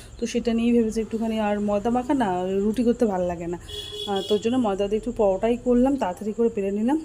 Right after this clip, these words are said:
আর এদিকে হচ্ছে আলুর তরকারি, পাতলা করে ঝোল করে।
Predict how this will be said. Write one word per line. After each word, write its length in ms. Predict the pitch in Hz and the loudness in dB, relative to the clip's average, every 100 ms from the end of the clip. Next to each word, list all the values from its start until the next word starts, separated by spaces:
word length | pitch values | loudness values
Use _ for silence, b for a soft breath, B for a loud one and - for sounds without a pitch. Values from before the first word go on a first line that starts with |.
| - | -6
আর 200 | 202 185 | -6 -4
এদিকে 320 | 185 180 180 202 | -4 -6 -4 -2
হচ্ছে 360 | 202 - 208 | -4 -4 -6
আলুর 280 | 196 190 185 | -4 -6 -6
তরকারি, 440 | - 190 202 214 294 | -6 -6 -4 -4 -4
পাতলা 360 | 208 196 190 | -6 -6 -6
করে 220 | 190 202 185 | -4 -6 -6
ঝোল 280 | - 190 | -4 -6
করে। 180 | 190 262 | -4 -6